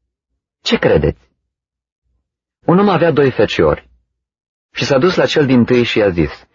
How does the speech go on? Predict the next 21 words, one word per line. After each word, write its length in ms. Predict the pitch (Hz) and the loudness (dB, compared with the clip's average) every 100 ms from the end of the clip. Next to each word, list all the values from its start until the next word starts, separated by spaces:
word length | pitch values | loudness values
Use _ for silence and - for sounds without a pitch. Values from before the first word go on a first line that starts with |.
| _ | _
"Fiule, 540 | _ 190 175 101 76 85 _ _ _ _ _ _ - | _ 0 2 2 0 -4 _ _ _ _ _ _ -6
du-te 280 | 208 226 | -2 0
astăzi 400 | 170 147 - 120 | -2 -2 -2 -2
de 80 | 101 | 0
lucrează 460 | 104 95 107 92 87 | 0 0 0 0 0
în 120 | 80 | 0
via 240 | 78 78 | 0 -2
mea." 240 | 73 69 65 _ _ _ _ _ _ _ _ _ _ _ _ _ _ | -2 -6 -10 _ _ _ _ _ _ _ _ _ _ _ _ _ _
"Nu 280 | 220 240 202 | 0 2 2
vreau," 280 | 151 95 | 2 2
i-a 140 | 85 85 | 2 2
răspuns 520 | 82 - 85 78 - | 0 -2 -4 -4 -2
el. 220 | 78 67 - _ _ _ _ _ _ _ _ _ _ _ - | -4 -4 -10 _ _ _ _ _ _ _ _ _ _ _ -4
În 160 | 147 | 0
urmă 220 | 196 196 | 2 2
i-a 120 | 170 143 | 0 0
părut 300 | 139 139 - | 0 0 0
rău 200 | 113 107 | 0 0
și 140 | - | -2
s-a 180 | - 85 | -2 -2
dus. 420 | 73 65 - _ | -2 -6 -14 _